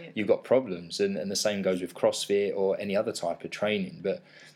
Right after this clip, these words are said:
Speaker 2: you just ma-, you just reminded me, actually, 'cause that, another thing for me is, 'cause now obviously there's the, the CrossFit Games, which
Speaker 1: Yeah.
Speaker 2: is huge. But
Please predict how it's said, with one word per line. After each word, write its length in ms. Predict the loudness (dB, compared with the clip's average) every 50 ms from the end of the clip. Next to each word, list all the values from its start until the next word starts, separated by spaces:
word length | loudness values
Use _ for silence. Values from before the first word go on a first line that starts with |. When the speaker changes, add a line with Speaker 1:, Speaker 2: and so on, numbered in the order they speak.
| _ _ _ _
Speaker 2:
you 100 | -6 -4
just 180 | -4 -2 -2 -2
ma-, 60 | -2 -4
you 180 | -4 -4 -6
just 240 | -6 -8 -8 -8 -4
reminded 380 | -2 0 2 2 2 2 0 -2
me, 80 | -6
actually, 480 | -8 -8 -10 -8 -6 -6 -6 -6 -8 -10 -14 _ _ _ _ _ _ _ _ _ _ -4
'cause 180 | -2 -2 0
that, 380 | 0 0 2 2 0 0 -2 -14 -14 -10 -6 -2
another 280 | 2 4 4 4 4 0
thing 240 | -2 -2 -4 -4
for 140 | -2 -2 -2 0
me 380 | 2 4 2 2 0 -2 -8 -14 -10
is, 560 | -6 -4 -4 -2 -2 -4 -4 -6 -8 -10 -12 -16 _ _ _ _ _ _ _ _ _ _ _ _ _ _ _
'cause 160 | -8 -4 0 2
now 200 | 4 4 4 4
obviously 240 | 2 0 -4 -2
there's 320 | 0 0 -2 -2 -4 -10 -14 _ _ _ _ _ -10
the, 280 | -8 -6 -6 -6 -6 -8
the 60 | -8
CrossFit 420 | -8 -8 -6 -6 -6 -8 -8 -4
Games, 640 | 0 0 0 0 0 -4 -10 -12 -12 -12 -12 -12 -12 -10
which 80 | -6 -6 -4 -4
Speaker 1:
Yeah. 60 | -2
Speaker 2:
is 100 | -2 -2
huge. 640 | -2 0 0 0 -2 -4 -8 -10 -10 -10 -12 -14 _ _ _ _
But 380 | 4 4 4 4 -2 -4 -6